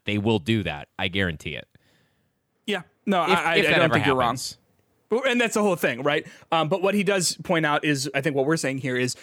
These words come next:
Speaker 2: people are gonna be experimenting with this.
Speaker 1: Yeah, yeah,
Speaker 2: And,
Speaker 1: yeah.
Speaker 2: you know, you are gonna have companies like, um, Xbox and Valve. Yeah, Valve banned N F Ts from Steam.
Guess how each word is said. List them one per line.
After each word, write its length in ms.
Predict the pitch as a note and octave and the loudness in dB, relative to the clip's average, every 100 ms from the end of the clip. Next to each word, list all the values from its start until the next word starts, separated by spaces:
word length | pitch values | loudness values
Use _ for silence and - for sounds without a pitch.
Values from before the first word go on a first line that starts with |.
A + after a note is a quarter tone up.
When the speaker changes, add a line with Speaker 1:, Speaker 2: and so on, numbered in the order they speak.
| - - | -12 -2
Speaker 2:
people 200 | A3+ A3+ | 0 2
are 40 | |
gonna 120 | G3 | 2
be 100 | G3+ | 2
experimenting 560 | D#3 - G3+ E3 B2+ B2+ | 2 0 2 2 -2 -4
with 160 | A#2 - | -6 -2
this. 80 | |
Speaker 1:
Yeah, 120 | C#3 - - | 0 0 -4
yeah, 140 | F#2+ D#2+ | -2 0
Speaker 2:
And, 100 | F#3 | 2
Speaker 1:
yeah. 20 | |
Speaker 2:
you 40 | |
know, 60 | F3+ | 2
you 220 | D3 E3+ | 2 2
are 100 | G3+ | 0
gonna 140 | F#3+ D#3 | 0 0
have 120 | D3 | -2
companies 400 | D#3+ C#3+ C#3+ C3 | -2 0 -2 0
like, 340 | D3 C#3+ - - - - - - | 0 0 -4 -20 -20 -20 -6 0
um, 680 | C3+ B2 A#2+ A#2+ A#2+ A2 - _ _ _ - - _ - | 2 2 2 0 -4 -8 -12 _ _ _ -20 -20 _ -6
Xbox 480 | D#3+ - D#3 C#3 F3 | -4 -2 -2 0 -2
and 120 | D3+ | 0
Valve. 420 | D#3+ D3+ D3 C3+ | 0 0 0 -2
Yeah, 140 | C#3+ | -2
Valve 280 | B2 C#3 C3+ | 0 0 0
banned 220 | C#3+ C3+ | 0 2
N 120 | A#2+ B2+ | 2 0
F 80 | |
Ts 200 | - B2 | -2 -6
from 100 | - | -6
Steam. 340 | - - A#1+ | -10 -10 -14